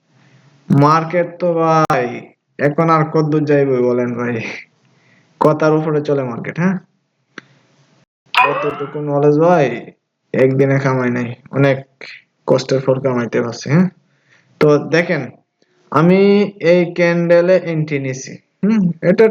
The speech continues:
ট্র্যাপ ক্যান্ডেল, এটা ট্র্যাপ করছে তারা, কারণ এটা ডাউনে আসার কথা ছিল, এটার মধ্যে তো ট্র্যাপ করতে পারবে না, এটা ডাউনে আসছে, but এটার মধ্যে আমি এন্ট্রি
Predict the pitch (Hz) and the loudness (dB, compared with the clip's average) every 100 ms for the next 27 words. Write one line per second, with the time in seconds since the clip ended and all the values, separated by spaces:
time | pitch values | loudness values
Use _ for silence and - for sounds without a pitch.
0 | 220 175 170 - 160 151 147 143 143 156 | 4 2 0 -4 -6 0 2 2 0 0
1 | 170 175 160 - 160 156 160 - - 151 | 2 2 0 -2 0 0 -4 -10 -2 0
2 | - 135 135 120 120 - 147 151 151 151 | 0 -6 -6 -8 -10 -6 -2 2 2 2
3 | 139 135 143 135 131 131 135 127 123 - | 2 0 -2 -4 -6 -8 -6 -6 -6 -8
4 | - 151 165 185 180 180 170 156 143 139 | -4 0 2 4 4 4 2 0 0 0
5 | 147 135 131 127 127 135 156 143 139 131 | -2 -2 -2 -2 -4 -6 -2 2 2 0
6 | 120 123 - - - _ _ _ _ _ | -2 -4 -8 -10 -12 _ _ _ _ _
7 | - - 127 127 120 - 143 160 170 170 | 0 2 4 2 -2 -6 -4 -2 -2 -2
8 | 165 165 165 165 170 | -2 -2 -2 -2 -2